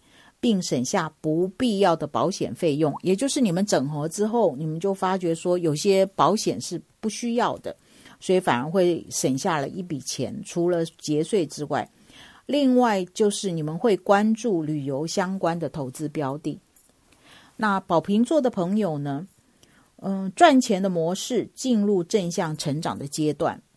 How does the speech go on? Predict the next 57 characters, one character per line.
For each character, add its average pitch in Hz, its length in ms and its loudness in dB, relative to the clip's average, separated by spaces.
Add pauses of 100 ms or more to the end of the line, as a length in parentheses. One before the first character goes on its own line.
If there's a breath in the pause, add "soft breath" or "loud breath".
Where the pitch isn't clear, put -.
(560 soft breath)
也 170 120 0
就 240 160 4
是 233 300 0
你 175 100 -2
们 165 160 0
找 127 220 2
到 190 260 4
一 160 100 0
个 165 200 0
属 156 340 0
于 185 280 0
你 220 180 2
们 131 160 -4
的 147 100 -2
赚 175 280 0
钱 147 200 2
模 143 300 -2
式， - 380 -2
除 165 280 0
了 165 120 2
正 160 240 0
财 113 240 -8
之 151 120 -4
外 147 220 0
哦。 78 240 -6 (640 soft breath)
那 170 320 -6
另 240 300 6
外 220 200 6
呢， 165 220 -4
就 202 160 0
是 185 160 -2
人 160 240 2
际 226 180 -2
和 160 200 -2
合 147 200 -4
会 175 180 0
带 170 260 2
来 104 300 0
新 226 500 4
的 160 180 2
赚 165 300 0
钱 143 200 -4
的 147 120 -6
机 240 200 -4
会， 254 240 2 (320)
你 165 140 -2
们， 175 240 0
当 262 160 8
然 208 200 4
你 135 100 -2
们 123 120 -4
也 139 120 -4
还 123 160 -4
在 175 160 2
评 139 280 -4
估 156 220 -4
中。 143 260 -4